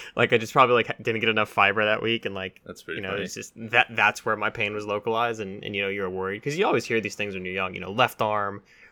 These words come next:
Speaker 1: right side of stomach, I don't know, you know, type of shit. Like, the other day, my, funnily enough, like, my back was hurting a lot, so I was, like, icing it and, like, using heat pads and shit 'cause it was super tight with the way I slept.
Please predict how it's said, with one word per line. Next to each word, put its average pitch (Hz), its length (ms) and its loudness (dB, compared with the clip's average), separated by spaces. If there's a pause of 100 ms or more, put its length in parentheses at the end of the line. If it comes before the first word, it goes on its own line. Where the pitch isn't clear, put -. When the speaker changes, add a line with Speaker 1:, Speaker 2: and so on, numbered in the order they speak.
(140)
Speaker 1:
right 113 260 4
side 107 220 -2
of 98 80 -8
stomach, 101 540 -8 (640)
I - 80 -10
don't - 160 -14
know, - 280 -10
you - 120 -14
know, 50 160 -10
type - 180 -10
of 117 60 -8
shit. 110 340 -4
Like, 117 140 2
the 135 80 6
other 131 100 4
day, 120 200 2
my, 101 380 -2 (200)
funnily 104 280 -6
enough, 98 220 -6
like, 98 120 -10
my 98 100 -4
back 95 300 -2
was 117 100 -6
hurting 117 220 -4
a 123 60 -4
lot, 135 280 -4 (160)
so - 140 -10
I - 20 -8
was, 98 60 -8
like, 92 280 -8
icing 101 360 -2
it 101 260 -2
and, 101 100 -14
like, - 200 -10
using 101 260 -8
heat 113 220 -6
pads 104 320 0
and 107 120 -10
shit 110 280 -4
'cause 107 100 -12
it 98 60 -8
was 98 100 -8
super - 220 -10
tight 98 260 2
with 95 120 -6
the 101 60 -4
way 98 120 -2
I - 20 -4
slept. - 420 -4